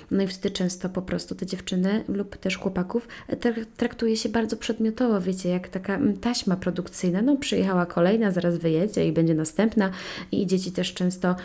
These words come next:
mm, potem mają różne problemy behawioralne, tak, z zachowaniem, z przywiązywaniem się do ludzi, więc, e,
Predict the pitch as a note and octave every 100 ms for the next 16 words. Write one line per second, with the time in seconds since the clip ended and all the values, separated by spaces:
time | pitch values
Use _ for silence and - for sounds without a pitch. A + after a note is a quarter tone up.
0 | - - F#3+ F#3+ F#3+ F3+ F3+ F3+ F3 E3+
1 | - F3 D#3+ E3 F3+ G#3 A#3 A#3+ F#3+ F3+
2 | F3 F3 E3+ E3+ F#3 G#3 F#3 F#3 F3 F3+
3 | F3 E3+ F3 F#3 F#3+ F#3+ E3+ E3+ E3 F3
4 | F3 E3+ E3 E3 F3+ G3+ G#3 G#3+ A3+ A#3
5 | A#3 C4 B3+ - - - F#3 G3 F#3+ F#3
6 | - -